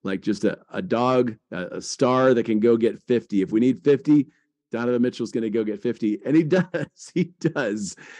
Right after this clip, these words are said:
It is so cool to have that player here in our hometown. So anyway, Donovan Mitchell, yes, definitely exciting opportunities for him. Number five in the East right now, and I'm really only gonna focus on five teams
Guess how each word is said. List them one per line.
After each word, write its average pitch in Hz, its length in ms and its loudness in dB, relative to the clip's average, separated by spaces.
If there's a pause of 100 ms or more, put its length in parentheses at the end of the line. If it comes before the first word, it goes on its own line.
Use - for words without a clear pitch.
(200)
It 120 120 6
is 113 160 8
so 135 240 4
cool 120 480 4
to 107 240 2
have 107 440 -4
that 104 280 -8
player 104 380 2
here 110 320 4
in 107 200 -4
our 101 160 -6
hometown. 92 480 -6
So 107 260 -2 (420)
anyway, 139 240 4
Donovan 143 460 2
Mitchell, 123 300 2
yes, 107 480 -2 (200)
definitely 113 600 -2 (300)
exciting 113 520 0
opportunities 101 680 -2
for 101 140 -6
him. 85 220 -6 (360)
Number 196 260 4
five 156 300 2
in 151 80 6
the 135 80 6
East 135 240 6
right 117 160 2
now, 110 240 -2
and 120 220 -4
I'm 175 100 -4
really 156 300 2
only 123 180 -2
gonna 110 160 -2
focus 117 320 -4
on 98 160 -6
five 95 320 -6
teams 101 480 -4